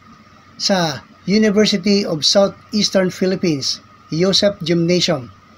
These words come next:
ang pangako ng komisyon na makiayon sa pananaw at paglalahad ng kanilang estratehikong plano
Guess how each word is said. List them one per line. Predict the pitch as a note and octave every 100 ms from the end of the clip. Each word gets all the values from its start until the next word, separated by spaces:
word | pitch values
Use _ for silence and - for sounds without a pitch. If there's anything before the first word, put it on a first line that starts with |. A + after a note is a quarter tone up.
| - - - - - - - -
ang | G#3
pangako | - G3+ G#3 G3+ G#3+
ng | G#3 G3+
komisyon | G#3+ G3+ G3 F3 F3+ - - - - - - - F#3
na | F3+ D#3+ - - - _ - F3+
makiayon | - A3 F#3 A#3+ G#3+ D3 G#2+ -
sa | - - -
pananaw | F#3 F#3 F#3 F3+ F#3
at | F3+ F3 -
paglalahad | E3 D#3 F3+ G#3 G3 G3 F3 D#3+ - - - - G3+
ng | G#3+
kanilang | A3 A3 G#3+
estratehikong | G3+ F3 F#3 G3 G#3+ G#3+ G3+ F3+
plano | F3+ F#3+ F#3+ E3+ C#3